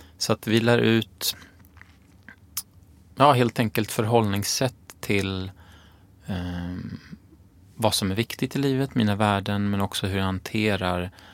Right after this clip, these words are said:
inre skeenden som vi kallar det för, liksom känslor och tankar. Det är ofta de som ställer till det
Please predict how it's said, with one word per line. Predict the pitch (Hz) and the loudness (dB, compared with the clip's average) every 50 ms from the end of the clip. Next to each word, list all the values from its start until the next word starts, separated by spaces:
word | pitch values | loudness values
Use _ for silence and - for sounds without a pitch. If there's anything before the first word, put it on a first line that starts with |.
| - - - - - | -20 -20 -20 -14 -4
inre | - 123 117 107 101 92 90 87 87 87 90 | 0 2 2 2 2 0 0 -2 -2 -4 -4
skeenden | - - - 101 92 87 87 90 90 87 95 92 90 | -6 -4 -2 -2 -2 -2 -2 -4 -2 -2 -4 -4 -4
som | - - - | -4 -6 -6
vi | 92 | -8
kallar | - - 92 95 90 | -8 -8 -8 -6 -8
det | 87 | -8
för, | - - 101 92 | -8 -8 -8 -8
liksom | 92 92 - - - 120 107 | -8 -10 -12 -12 -12 -10 -6
känslor | - - - 107 95 87 - - - - 95 | -4 -2 -2 0 0 0 -2 -2 -2 -6 -8
och | - | -6
tankar. | - - 104 101 - - - - 120 - - - - - - - - - - | -6 -6 -6 -6 -8 -8 -10 -10 -10 -14 -18 -20 -20 -20 -20 -20 -20 -12 -4
Det | - | -2
är | 104 | -2
ofta | - - - - 98 | -2 -2 -4 -6 -4
de | 90 92 98 92 90 90 | -2 -2 -2 -2 -2 -4
som | - - 98 | -6 -6 -6
ställer | - - - - 90 87 | -6 -6 -6 -8 -8 -8
till | - - - 113 95 - | -8 -6 -4 -4 -4 -4
det | - - - | -6 -8 -10